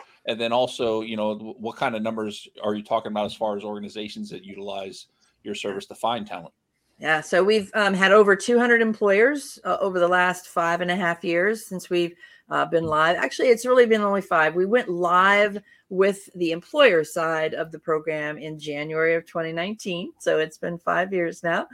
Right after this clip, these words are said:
Speaker 2: Um, but we've had over two hundred employers use the platform. Um, and we've had, oh,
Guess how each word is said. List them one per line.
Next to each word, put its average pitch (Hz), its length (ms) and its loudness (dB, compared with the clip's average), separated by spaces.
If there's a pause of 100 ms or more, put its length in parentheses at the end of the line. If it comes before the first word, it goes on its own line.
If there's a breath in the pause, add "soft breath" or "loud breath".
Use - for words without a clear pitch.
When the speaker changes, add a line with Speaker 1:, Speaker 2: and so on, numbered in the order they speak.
(460 loud breath)
Speaker 2:
Um, 170 460 4
but 175 200 6 (100)
we've 202 260 -4
had 208 320 2 (220)
over 208 240 4
two 233 260 0
hundred 208 320 0
employers 208 640 0
use 190 320 -8
the - 80 -20
platform. 196 580 -2 (440 soft breath)
Um, 165 400 0
and 190 180 -2
we've 196 140 0
had, 196 480 0
oh, 175 160 -6